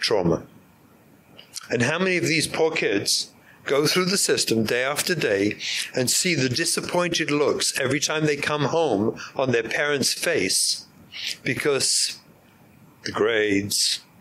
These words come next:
we got a phone call, you know, you know, you gotta try harder. You know, that, that, by the way, those words,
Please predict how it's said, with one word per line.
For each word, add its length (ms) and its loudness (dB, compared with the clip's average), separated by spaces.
we 100 0
got 200 2
a 40 0
phone 340 0
call, 580 2
you 160 0
know, 420 2
you 80 2
know, 240 2
you 80 -6
gotta 240 4
try 300 0
harder. 840 2
You 80 0
know, 80 4
that, 220 0
that, 220 0
by 140 2
the 100 0
way, 140 4
those 280 2
words, 580 2